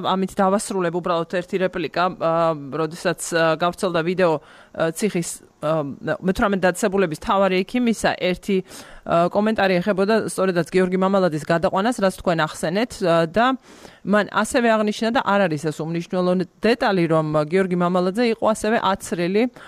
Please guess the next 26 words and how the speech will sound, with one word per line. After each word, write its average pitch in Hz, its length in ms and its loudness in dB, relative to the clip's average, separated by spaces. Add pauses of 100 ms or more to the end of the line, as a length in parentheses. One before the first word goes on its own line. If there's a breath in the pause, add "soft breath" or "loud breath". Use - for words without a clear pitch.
ორჯერადად 170 640 2
Pfizer-ით, 160 680 0
ა, 135 280 2
ანუ 170 200 0
ნაკლები 170 520 2
უნდა 180 260 2
იყოს 165 340 -2
მოლოდინი 180 560 0
გართულებისა. 190 840 0 (340 loud breath)
თუმცა 185 260 -2
მაინც 196 420 2
საჭიროდ 185 460 0
ჩათვალეს, 175 560 0
რომ 202 160 0
ის 180 160 -2
გაეყვანათ, 156 540 0
ა, - 560 -6 (160)
სისტემიდან 175 720 0
და 220 220 2
მიეყვანათ 180 540 0
სამოქალაქო 170 640 -2
კლინიკაში. 165 600 -4 (280 loud breath)
დიდი 214 240 2
მადლობა 220 380 2
უნდა 208 200 2
გითხრათ 208 400 -2